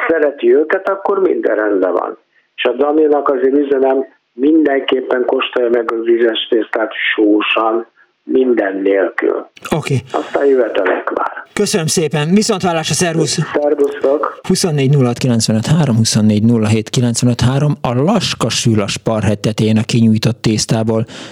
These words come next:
Speaker 2: Üdv, írja a hallgató. A káposztás cvekedliben nincsen kömény mag, gondolja egy kedves hallgató. A grízes tészta úgy a legfinomabb, ha a gríz sötétbarnára van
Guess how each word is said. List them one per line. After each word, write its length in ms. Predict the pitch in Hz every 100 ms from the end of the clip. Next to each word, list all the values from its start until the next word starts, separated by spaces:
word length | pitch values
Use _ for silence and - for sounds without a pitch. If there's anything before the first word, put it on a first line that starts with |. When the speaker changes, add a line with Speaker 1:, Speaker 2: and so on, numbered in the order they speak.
| -
Speaker 2:
Üdv, 320 | - 117 101
írja 300 | 123 113 110
a 40 | 101
hallgató. 600 | 104 127 135 - 170 -
A 120 | 123
káposztás 680 | - 127 123 - - 123 - _
cvekedliben 720 | - 110 - 107 110 101 98 -
nincsen 420 | 101 101 113 113
kömény 340 | - 113 113 117
mag, 260 | 120 110
gondolja 420 | - 101 104 104 104
egy 120 | 104
kedves 340 | 117 117 123
hallgató. 560 | 135 147 147 - 180 - - - - -
A 100 | -
grízes 360 | 208 214 175 123
tészta 300 | 147 120 -
úgy 180 | 151 131
a 60 |
legfinomabb, 760 | 107 139 - 101 95 104 107 -
ha 200 | - 98
a 80 | 92
gríz 400 | 110 131 135 -
sötétbarnára 960 | - 131 - 98 95 92 90 92 85 87
van 280 | - 87